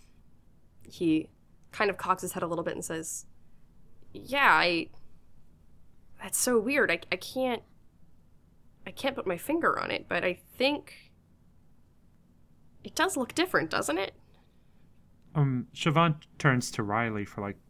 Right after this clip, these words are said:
Speaker 2: confirmation. Is Riley there? I
Speaker 1: Yeah, Riley
Speaker 2: I
Speaker 1: is
Speaker 2: know
Speaker 1: there.
Speaker 2: I c-, said I called them, but we didn't act out that scene.
Speaker 1: <laughs> Yeah, no, Riley's there.
Speaker 2: Okay.
Speaker 1: Um, they don't like early mornings, but they're doing their
Speaker 2: Oh.
Speaker 1: best. <laughs>
Speaker 2: Oh, bless for being there.
Speaker 1: <laughs>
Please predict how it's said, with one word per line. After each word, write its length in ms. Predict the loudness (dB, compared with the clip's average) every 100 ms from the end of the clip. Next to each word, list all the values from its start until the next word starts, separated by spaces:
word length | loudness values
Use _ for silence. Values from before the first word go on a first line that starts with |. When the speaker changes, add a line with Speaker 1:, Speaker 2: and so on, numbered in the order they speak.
| -14
Speaker 2:
confirmation. 680 | -6 -6 -4 -6 -6 -4 -2
Is 120 | 2
Riley 300 | 4 4 0
there? 340 | 2 0 0 0
I 140 | 0 -2 -20 -18 -20 -20 -20 -20 -14 -4
Speaker 1:
Yeah, 220 | 6 6 8
Riley 220 | 4 4
Speaker 2:
I 20 |
Speaker 1:
is 60 | 2
Speaker 2:
know 40 |
Speaker 1:
there. 140 | 0 -6 -14 -16
Speaker 2:
I 40 | -14
c-, 80 | -10
said 260 | 0 0 0
I 80 |
called 320 | -4 -6 -6 -6
them, 200 | -6 -6
but 200 | -8 -6
we 80 | -6
didn't 220 | -6 -8
act 220 | -12 -10
out 100 | -10
that 160 | -8 -10
scene. 260 | -10 -10 -12 -20 -20 -20 -20 _ _ _ -20 -20 -20 -8
Speaker 1:
<laughs> 160 | 0 0
Yeah, 240 | 6 6 6
no, 220 | 6 6
Riley's 300 | 8 6 6
there. 160 | 4 0
Speaker 2:
Okay. 160 | 0 0
Speaker 1:
Um, 260 | 0 0 -8 _ _ _ _ _ -4
they 80 | 4
don't 140 | 4 4
like 180 | 2
early 180 | 0 0
mornings, 380 | 2 2 -2 -4
but 220 | -6 -4
they're 80 | 0
doing 180 | 0 0
their 100 | 0
Speaker 2:
Oh. 40 |
Speaker 1:
best. 320 | -2 -4 -8 -10
<laughs> 40 | -8 -8 -8 -16 -6
Speaker 2:
Oh, 160 | -2 -2 -6 -12 -12 -6
bless 360 | -4 -4 -8
for 220 | -6 -4
being 300 | -2 -2 -4
there. 300 | -6 -8 -10 -16 -18 4
Speaker 1:
<laughs> 100 | 4